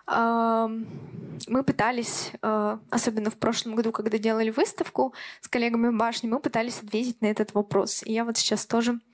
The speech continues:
попытаюсь на него ответить. Ам, когда Рейш работал в Уралмашинстрое, проектировал цеха Уралмаша и многое что другое, по воспомина-,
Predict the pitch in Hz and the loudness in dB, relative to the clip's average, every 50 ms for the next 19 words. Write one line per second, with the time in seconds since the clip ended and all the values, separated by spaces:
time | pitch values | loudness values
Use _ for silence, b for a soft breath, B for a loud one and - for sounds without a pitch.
0 | - - - - 240 220 - - - 208 196 226 - - - 220 208 202 196 196 | -20 -20 -4 -2 -2 -2 -2 0 0 2 2 2 0 -2 -2 0 0 0 2 4
1 | 208 196 202 202 208 - _ _ - - 220 - - 185 185 190 - - - - | 4 4 4 2 0 -6 _ _ -8 -8 -4 0 4 4 4 4 2 -2 -8 -8
2 | - - - B B B B B B B B B B B B B B B B B | -8 -10 -10 B B B B B B B B B B B B B B B B B
3 | B B B B - - 220 233 233 226 226 226 226 220 214 208 214 220 226 220 | B B B B -2 0 2 2 2 2 4 4 4 4 2 2 2 0 0 -2
4 | B B B B B B B B B B - - - - - 240 233 220 233 247 | B B B B B B B B B B -14 -10 -4 -2 0 0 2 2 2 2
5 | 294 320 339 339 320 302 269 B B B B B B B _ _ _ _ - - | 2 2 0 -2 -4 -8 -14 B B B B B B B _ _ _ _ -20 -20
6 | - - 294 262 262 277 320 - - 240 233 240 220 220 240 - 262 233 226 214 | -6 -2 0 2 4 4 2 2 0 0 0 0 2 0 0 0 -2 -2 -2 -4
7 | - - 233 240 240 233 226 220 226 - - 240 240 - - - 294 370 427 403 | -2 0 0 2 2 2 0 -2 -2 -4 -4 -2 -2 -2 2 2 4 4 4 4
8 | 381 - 254 233 226 - - 262 240 233 220 226 226 - - - - 247 240 226 | 2 2 -2 -2 -4 -6 -6 -4 -2 0 0 0 0 -2 -2 0 0 0 2 2
9 | 226 226 220 240 262 349 440 - - - 254 247 226 226 214 220 233 226 - - | 2 0 0 2 0 0 0 0 -2 -4 -2 0 2 2 2 2 0 0 0 -2
10 | - 220 220 233 226 262 285 359 359 339 B B B B B B B B B B | 0 0 0 2 2 4 4 4 2 0 B B B B B B B B B B
11 | - 247 240 - - 247 240 247 240 233 - | 0 0 0 0 0 0 0 0 0 -2 -4